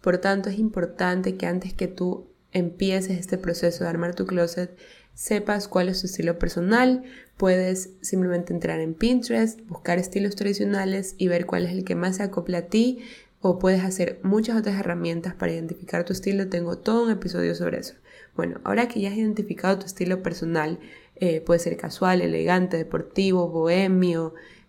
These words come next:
em, tradicional, natural, minimalista,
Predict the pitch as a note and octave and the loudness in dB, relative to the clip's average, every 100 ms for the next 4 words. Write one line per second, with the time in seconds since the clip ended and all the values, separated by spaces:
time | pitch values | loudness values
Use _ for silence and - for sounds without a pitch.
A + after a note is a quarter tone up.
0 | _ F3 E3 E3 D#3+ D#3+ E3+ - F3 E3+ | _ 0 2 0 -2 -6 -8 2 2 2
1 | E3 E3 D#3+ F3+ G3 G3 F#3 E3 F#3 D#3+ | 0 -2 0 4 4 4 4 0 -2 -2
2 | E3+ F3 E3+ E3+ E3 D#3+ D#3+ D#3+ F3+ G3 | 2 4 2 0 -4 -6 -6 -2 2 2
3 | F#3 - F3+ E3+ E3+ | 0 -2 0 2 0